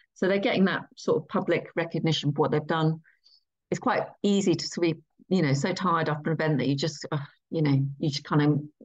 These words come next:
collapse or move on to the next event. But if you don't do really good thank yous, you'll, you'll feel it. And have some socials along the, you know, it is all about people and people wanting to make connections with others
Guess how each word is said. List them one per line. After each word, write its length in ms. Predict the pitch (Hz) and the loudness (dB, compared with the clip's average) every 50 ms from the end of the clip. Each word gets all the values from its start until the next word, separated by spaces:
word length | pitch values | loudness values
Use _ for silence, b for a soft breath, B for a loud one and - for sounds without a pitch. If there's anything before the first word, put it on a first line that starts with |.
| _ _ - 143 _ | _ _ -14 -14 _
collapse 480 | - 160 143 139 127 - - - - 139 | -4 -2 0 0 0 -2 -4 -4 0 4
or 80 | 135 | 4
move 240 | 139 151 156 156 147 | 6 6 6 4 4
on 120 | 147 151 | 2 -2
to 80 | 151 - | -2 0
the 100 | 156 147 | 0 2
next 260 | 139 135 139 - - | 2 0 -2 -4 -6
event. 320 | - 147 147 147 139 139 - | -4 -2 0 0 -2 -2 -2
But 140 | 131 - | -4 -4
if 160 | - 160 - 165 | -4 -4 -4 -4
you 60 | 151 | -2
don't 240 | 170 165 165 156 - | 0 0 0 0 0
do 160 | 165 156 151 | 2 2 2
really 180 | 151 156 151 151 | 4 2 2 2
good 180 | 151 147 139 - | 0 -2 -4 -4
thank 260 | 160 151 139 - - | -6 -6 -6 -4 -4
yous, 280 | 156 156 143 139 139 - | -4 -4 -4 -6 -6 -8
you'll, 260 | 143 147 147 147 156 - | -8 -6 -6 -8 -8 -4
you'll 160 | 151 151 151 | -2 -2 -2
feel 280 | 151 - - 147 143 139 | -2 0 0 2 2 2
it. 120 | - - - _ _ _ _ _ _ _ - _ _ _ _ _ _ _ _ _ _ _ _ _ _ - | 0 -2 -6 _ _ _ _ _ _ _ -20 _ _ _ _ _ _ _ _ _ _ _ _ _ _ 0
And 80 | 185 | 2
have 160 | 233 247 240 247 | 2 2 2 0
some 300 | - 269 233 247 - - | 2 4 4 4 4 2
socials 580 | - - 262 269 269 - - 190 147 139 151 | -2 0 2 2 2 2 2 2 2 2 2
along 240 | 175 190 185 185 185 | 2 4 4 6 4
the, 160 | 185 175 151 - | 4 2 -2 -2
you 140 | - 214 | -2 0
know, 300 | 202 190 185 185 180 185 185 B B B B B - | 0 0 0 0 -2 -2 -4 B B B B B -4
it 120 | - - | -2 0
is 120 | 214 226 226 | 0 2 2
all 140 | 214 202 | 2 2
about 260 | 190 190 175 - - - | 2 0 -2 -4 -2 0
people 500 | 208 196 190 - 180 175 175 180 185 190 - - | 0 0 0 2 2 2 2 2 0 -4 -6 -6
and 120 | 170 170 165 | -6 -4 -2
people 260 | 226 185 175 180 175 | 0 0 0 0 0
wanting 260 | 175 180 165 151 156 | 0 0 0 -2 -4
to 80 | - - | -4 -4
make 180 | 180 165 - | -6 -6 -4
connections 500 | - - 175 160 - - - 165 165 160 | -4 -2 -2 -2 -2 -2 -2 -2 -2 0
with 140 | - 175 165 | 0 0 0
others 460 | 165 160 160 160 156 160 - - - | 2 4 4 4 2 0 -4 -12 -16